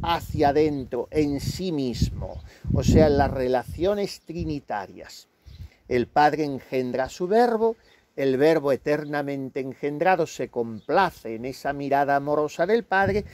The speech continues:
y besándose y abrazándose los dos eternamente, brota la llamarada del Espíritu Santo. Esa es la vida íntima trinitaria, la gloria intrínseca. ¿Yo le puedo añadir algo?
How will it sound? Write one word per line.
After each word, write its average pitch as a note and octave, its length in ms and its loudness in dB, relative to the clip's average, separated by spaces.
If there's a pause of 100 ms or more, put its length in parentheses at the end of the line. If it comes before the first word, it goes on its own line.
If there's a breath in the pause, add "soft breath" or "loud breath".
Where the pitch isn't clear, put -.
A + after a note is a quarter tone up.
(300 loud breath)
y E3 120 -2
besándose A#3 880 4
y A3 40 2
abrazándose F#3+ 840 0
los D3+ 200 0
dos E3 240 -2
eternamente, G#3+ 800 0 (280 soft breath)
brota E3+ 400 6
la E3 120 2
llamarada C3+ 600 0
del C3 160 -4
Espíritu C3+ 520 -10
Santo. F#2+ 340 -14 (300 soft breath)
Esa C4 280 2
es F#3+ 100 -4
la F#3+ 120 4
vida G3+ 260 2
íntima G3+ 640 -4
trinitaria, F#3 800 0
la C3+ 180 0
gloria F3 400 2 (320)
intrínseca. E3 1080 -2 (280 soft breath)
¿Yo G#3 280 8
le B3+ 140 8
puedo G#3 280 0
añadir E3 460 0
algo? D3+ 400 0